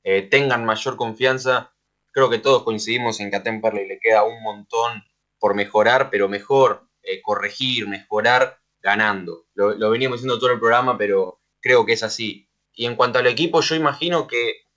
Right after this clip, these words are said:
es un partido que se pueden probar variantes, probar con Pumpido, por ejemplo, que el otro día ingresó, o alguna otra variante, no sé bien cuál, pero también es un partido que se puede poner titulares claramente, porque recién Temperley jugará contra Chicago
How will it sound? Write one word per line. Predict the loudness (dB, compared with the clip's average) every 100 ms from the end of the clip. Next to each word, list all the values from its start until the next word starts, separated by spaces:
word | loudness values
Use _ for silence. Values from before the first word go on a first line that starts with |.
| -4
es | -2 -2
un | 0
partido | 0 0 0 2 0
que | -4
se | -8 -6
pueden | 0 4 4 2 -2 -2
probar | 2 4 4
variantes, | 2 4 2 0 -2 -4 -4 -8 -20 _ _ _ _ _ _
probar | -2 -2 -2
con | -6 -10
Pumpido, | -12 -4 2 4 2
por | 0
ejemplo, | -4 -4 -2 -2
que | -2
el | -4
otro | -2
día | -4
ingresó, | -4 -10 -6 0 2 2
o | 2
alguna | -2 -2 -2
otra | 0 2
variante, | 2 2 0 0 -2 -2 -6 _ _
no | -10
sé | -4 -2
bien | -2 0
cuál, | 2 2 -2 _ _
pero | -6
también | -4 -2 0
es | 0 -2
un | -2
partido | -2 0 0 0
que |
se | -4 -6
puede | 2 2
poner | 2 -2 -6
titulares | -6 -10 -2 0 0
claramente, | 0 0 0 0 -4 -4 -16
porque | _ -20 -18
recién | -12 -10 -6
Temperley | -6 -4 -4 -4 -6
jugará | -4 -2 -2
contra | -2 -4 -4
Chicago | -6 -2 2 2 2 -2